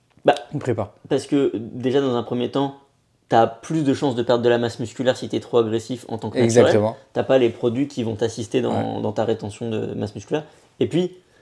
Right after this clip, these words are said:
Speaker 1: t'as pas les produits de sèche. Parce qu'on le sait très bien, euh, par exemple, euh, je prends un exemple qui n'a rien à voir, mais en bikini, elles, elles prennent pas forcément de produits pour prendre de la masse,
Speaker 2: Ouais.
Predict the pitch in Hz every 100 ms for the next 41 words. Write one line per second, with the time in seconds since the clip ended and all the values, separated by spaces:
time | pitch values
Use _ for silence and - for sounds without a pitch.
0 | _ - 120 127 113 107 117 110 - 143
1 | - - _ _ - 127 120 117 104 110
2 | 113 113 139 151 123 110 107 104 107 107
3 | 120 117 113 107 110 113 98 110 - 110
4 | 107 107 113 110 117 135 143 113 101 -
5 | - - 113 110 107 127 147 113 - 107
6 | - 110 131 123 104 120 113 - 113 -
7 | 117 107 107 107 131 135